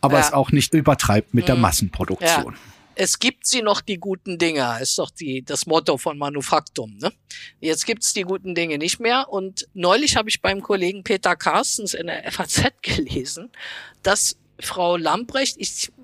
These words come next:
Speaker 2: ich hoffe, ich liege jetzt nicht daneben, aber ich meine, er hätte geschrieben, dass Frau Lamprecht noch nicht einen einzigen Auftrag für das hundert Milliarden Paket tatsächlich losgeschickt hat.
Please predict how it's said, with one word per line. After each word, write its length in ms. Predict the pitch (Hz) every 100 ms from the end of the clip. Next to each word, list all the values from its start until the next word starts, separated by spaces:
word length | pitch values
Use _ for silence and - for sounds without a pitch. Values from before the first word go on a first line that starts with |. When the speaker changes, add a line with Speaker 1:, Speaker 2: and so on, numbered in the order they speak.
| 247
Speaker 2:
ich 160 | 190 196
hoffe, 160 | 190
ich 160 | 165 -
liege 180 | 175 190
jetzt 160 | 180
nicht 160 | 196 -
daneben, 300 | 190 185 151
aber 140 | 160
ich 120 | 156
meine, 380 | 165 175 240 233
er 80 | 180
hätte 220 | 175 233 196
geschrieben, 340 | 180 - 196
dass 120 | 190
Frau 140 | - 175
Lamprecht 540 | 165 208 - 233 -
noch 120 | 180
nicht 300 | 190 214 - -
einen 320 | 180 202 190
einzigen 880 | - 196 320 - - 294 262 269 285 - - - _ _
Auftrag 760 | 202 277 - - 202 202 220 - _ _
für 180 | - 226
das 220 | 208 -
hundert 320 | 220 202 190
Milliarden 440 | 180 170 156 185 185
Paket 420 | 185 - 180 -
tatsächlich 760 | 170 160 170 - 175 170 - - - _ -
losgeschickt 680 | 185 180 160 - 123 - -
hat. 240 | - -